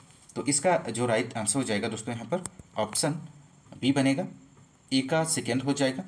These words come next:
B का third, सी का four और D का फर्स्ट। सुरेश तेंदुलकर, अ, समिति की बात करें, यहाँ पर पहला option दिया गया है,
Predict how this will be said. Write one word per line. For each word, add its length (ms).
B 160
का 120
third, 280
सी 140
का 120
four 380
और 360
D 160
का 140
फर्स्ट। 600
सुरेश 480
तेंदुलकर, 600
अ, 140
समिति 380
की 120
बात 220
करें, 240
यहाँ 160
पर 120
पहला 300
option 240
दिया 160
गया 140
है, 260